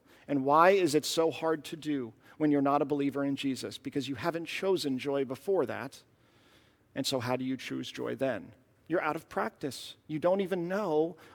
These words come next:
what that choice feels like to make. The holidays are a time that everyone looks forward to because this is the time of the year when happiness just happens.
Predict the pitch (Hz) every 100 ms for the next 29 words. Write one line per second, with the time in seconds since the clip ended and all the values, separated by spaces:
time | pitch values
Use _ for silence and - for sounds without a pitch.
0 | - 143 156 - 151 151 - 139 135 135
1 | - - - - 175 170 139 123 127 147
2 | 160 135 98 - - - - - 139 175
3 | 233 247 247 208 190 180 196 180 165 247
4 | 294 262 220 185 - 202 185 165 147 131
5 | 143 127 139 226 - - - 185 190 156
6 | 220 277 214 247 - 180 185 214 202 160
7 | 185 139 135 165 160 151 - 160 - -
8 | - - - - - -